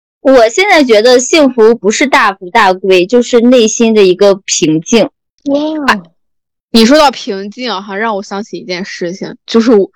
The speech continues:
Speaker 3: 我在以前上学的时候，我会觉得我穿的不好呀，或者是那时候不还住校嘛，有时候你回家你得拎个袋子，然后走在路上你会很尴尬，你就觉得，哎呀，你是不是没有面子呀？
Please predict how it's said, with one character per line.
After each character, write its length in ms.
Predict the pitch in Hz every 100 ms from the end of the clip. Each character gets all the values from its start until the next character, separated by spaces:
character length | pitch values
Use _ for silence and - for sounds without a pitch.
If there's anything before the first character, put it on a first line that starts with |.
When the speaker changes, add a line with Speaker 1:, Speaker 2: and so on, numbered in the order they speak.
| - - _
Speaker 3:
我 220 | - 196 190
在 220 | 233 214
以 120 | 180
前 240 | - 180
上 160 | 196 202
学 140 | 196
的 80 | 165
时 160 | 185 -
候， 320 | - 180 220 _ _ -
我 120 | 190
会 300 | - 214 196
觉 220 | 196 185
得 280 | 185 190 - _ _ -
我 140 | 185
穿 300 | - 226 220
的 100 | 208
不 140 | 196
好 360 | 214 - 185 190
呀， 300 | 190 117 113 - _
或 280 | _ _ 240
者 100 | 202
是 340 | 202 233 202 202 _ -
那 100 | 233
时 120 | 233
候 40 | 226
不 140 | 220
还 140 | -
住 200 | 220 247
校 380 | 226 - 247 202
嘛， 280 | 175 156 123
有 180 | 196 180
时 120 | 196
候 40 | 196
你 120 | 185
回 200 | - 190
家 200 | 196 202
你 80 | 190
得 100 | 180
拎 240 | 190 196
个 60 | 196
袋 280 | 214 185 170
子， 220 | 170 160 _ _ _
然 240 | - 160
后 100 | 202 -
走 140 | 185
在 120 | 180
路 160 | 196 214
上 180 | 214 180
你 60 |
会 120 | 202
很 260 | 208 214 180
尴 200 | 202 196 208
尬， 260 | 220 - - _ _
你 240 | 196 190 214
就 140 | 294
觉 160 | 294 247
得， 100 | 285
哎 220 | - 233
呀， 160 | 226 214
你 140 | 202
是 140 | - 269
不 40 |
是 20 |
没 80 | 254
有 120 | 262
面 460 | 208 247 254 202 180
子 120 | 170
呀？ 120 | 127